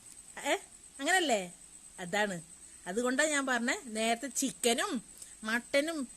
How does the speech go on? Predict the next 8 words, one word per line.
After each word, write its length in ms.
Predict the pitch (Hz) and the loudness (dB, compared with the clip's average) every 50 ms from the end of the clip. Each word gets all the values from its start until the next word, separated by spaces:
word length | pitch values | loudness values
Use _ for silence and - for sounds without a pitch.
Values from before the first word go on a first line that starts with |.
| - - | -6 -2
എന്താ 400 | 226 247 262 277 294 330 381 381 | 0 0 0 0 4 4 4 4
കഴിക്കാൻ 600 | - 330 285 254 247 233 - 277 277 277 277 254 | 6 6 4 4 4 2 2 4 4 4 4 2
പറ്റാത്ത 560 | 269 240 220 - - 247 233 233 233 - 247 | 2 2 2 2 2 2 2 2 0 0 0
എല്ലാ 640 | 214 226 240 262 277 311 339 349 359 381 403 508 - | 0 2 2 4 4 6 8 8 8 8 8 6 6
സാധനവും 560 | - 381 277 226 220 202 220 220 233 285 349 381 370 | 4 2 4 2 2 2 0 -2 -2 -2 -4 -2 0
കഴിക്കാം 440 | 254 214 185 - - 208 170 135 - - - - - - - - - - | 0 0 0 0 -2 -2 -2 -2 -6 -14 -20 -20 -20 -20 -20 -20 -10 -6
കേട്ടോ. 380 | 381 415 320 277 202 170 156 180 - - - - - - - - - - - - - 285 | -4 0 2 2 2 2 0 -6 -14 -20 -20 -20 -20 -20 -20 -20 -20 -20 -20 -14 -8 -4
ഏ, 60 | 349 | -2